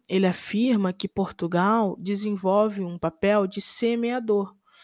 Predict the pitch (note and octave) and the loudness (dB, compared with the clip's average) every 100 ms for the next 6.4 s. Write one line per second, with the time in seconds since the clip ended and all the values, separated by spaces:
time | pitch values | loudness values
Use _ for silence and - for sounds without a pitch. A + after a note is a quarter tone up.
0 | - - - F3 - G#3 G#3+ - - G#3+ | -20 -14 -6 -4 -2 -2 -2 -6 -6 -2
1 | G3 G3 - A3+ C4 C4+ - A#3 A#3 - | -4 -4 -4 -2 -2 -4 -2 -2 -2 -2
2 | A3 G#3 F#3+ E3+ F3+ A#3 B3+ - - A3 | -2 0 0 2 2 2 0 -6 -6 -4
3 | - - B3 A3+ E3 E3+ - _ _ _ | -4 0 4 4 4 0 -10 _ _ _
4 | _ C#4 - F#3 F3 F#3+ G#3 - - G3 | _ -12 -4 -4 -2 -4 -4 -6 -2 -2
5 | G3+ A3+ - - A3+ A3+ A#3 A3+ A#3 B3 | 0 -2 -4 -2 0 2 0 -2 -2 0
6 | C4 G#3 F#3 F3+ | 0 2 2 0